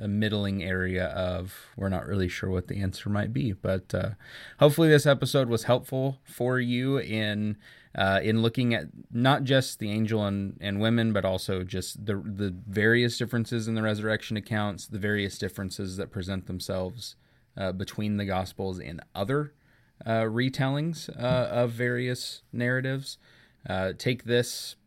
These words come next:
the principles that we learned today, apply those to your reading of, uh, the Gospels, and, uh, those things I think will serve you well, uh, especially in trying to communicate with other people, uh, that are raising these up as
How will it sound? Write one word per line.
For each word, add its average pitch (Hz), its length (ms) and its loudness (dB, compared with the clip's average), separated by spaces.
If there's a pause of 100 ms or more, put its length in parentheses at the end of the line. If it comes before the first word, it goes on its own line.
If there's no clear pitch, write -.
(240)
the 110 520 -2
principles 123 560 2
that 101 100 0
we 107 120 2
learned 104 240 2
today, 98 300 2
apply 98 400 2
those 95 440 2
to - 160 -4
your 95 540 0
reading 95 400 0
of, 92 440 -2 (600)
uh, 92 260 0
the 98 140 -2
Gospels, 98 720 0 (220)
and, 90 480 0 (140)
uh, 92 140 -2
those 101 300 2
things 98 240 2
I 98 80 2
think 101 260 -2
will 95 100 -4
serve 95 320 0
you 92 140 -2
well, 90 340 2 (420)
uh, 92 60 0
especially 110 560 4
in 98 160 2
trying 95 400 2
to 95 140 -2
communicate 90 540 -2
with - 160 -2 (120)
other 95 200 2
people, 85 500 -2 (340)
uh, 95 140 2
that 95 160 4
are 92 80 6
raising 92 460 6
these 90 200 2
up 90 260 4
as 90 680 -2